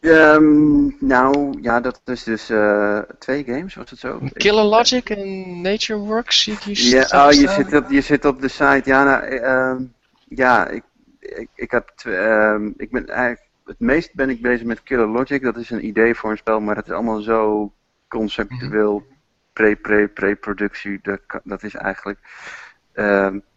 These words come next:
Speaker 1: ik, ik weet niet of, of dat nou iets gaat worden, moet ik heel eerlijk zeggen. Maar,
Speaker 2: Mhm.
Speaker 1: ja.
Speaker 2: Je kan er
Speaker 1: Ehm,
Speaker 2: niks over zeggen, in ieder geval, eh, begrijp ik.
Speaker 1: Ik, nee, maar dat, dan klinkt het al spannender dan het is. Ik denk echt
Speaker 2: Mhm.
Speaker 1: dat er niet zo heel veel,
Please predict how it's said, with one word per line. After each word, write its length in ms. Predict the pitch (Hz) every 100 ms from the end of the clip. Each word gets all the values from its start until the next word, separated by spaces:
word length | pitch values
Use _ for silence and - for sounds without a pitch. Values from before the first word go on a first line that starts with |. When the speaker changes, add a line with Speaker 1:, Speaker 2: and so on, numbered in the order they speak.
| _ _
Speaker 1:
ik, 260 | 110 104 -
ik 180 | 110 110
weet 140 | 110
niet 220 | 110 123
of, 240 | 113 - -
of 220 | - 104 -
dat 240 | 107 -
nou 300 | 101 98 -
iets 160 | 104 -
gaat 240 | - 98
worden, 340 | 95 98 98
moet 180 | 101 95
ik 80 | 95
heel 180 | 107 95
eerlijk 220 | 104 -
zeggen. 280 | - - - 110 _ _
Maar, 220 | - 104 -
Speaker 2:
Mhm. 140 | - - _ _ _ -
Speaker 1:
ja. 240 | - 95 - _ _ _
Speaker 2:
Je 120 | 143
kan 160 | 139 143
er 60 | 143
Speaker 1:
Ehm, 100 | 143
Speaker 2:
niks 220 | 135 135
over 220 | 123 123
zeggen, 240 | 120 117
in 60 | -
ieder 160 | 123 117
geval, 600 | 117 113 107 104 113 113
eh, 80 |
begrijp 360 | - - - -
ik. 60 | 101
Speaker 1:
Ik, 120 | - -
nee, 260 | 110 104 110
maar 140 | 110
dat, 180 | 110 -
dan 160 | - 113 123 - _ -
klinkt 180 | 120 107
het 80 |
al 100 | 98
spannender 420 | 104 - 113 101 98
dan 120 | 98
het 140 | 98
is. 260 | 104 95 -
Ik 100 | 104
denk 180 | 104 -
echt 140 | 107
Speaker 2:
Mhm. 80 | 123
Speaker 1:
dat 140 | 95
er 80 | 101
niet 180 | 101 98
zo 140 | 101
heel 120 | 98 98
veel, 160 | 98